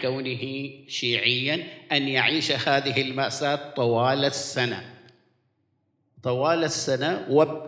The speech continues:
ويختص بالذات حينما يحل علينا شهر المحرم الحرام. ثم بعد ذلك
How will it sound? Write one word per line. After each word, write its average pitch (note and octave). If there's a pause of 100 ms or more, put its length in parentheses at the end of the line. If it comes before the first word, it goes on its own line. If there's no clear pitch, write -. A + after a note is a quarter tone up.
(160)
ويختص D#3
بالذات D3
حينما D3
يحل C#3+ (300)
علينا C#3
شهر C3+
المحرم B2+ (220)
الحرام. G2 (680)
ثم A3
بعد E3
ذلك D#3+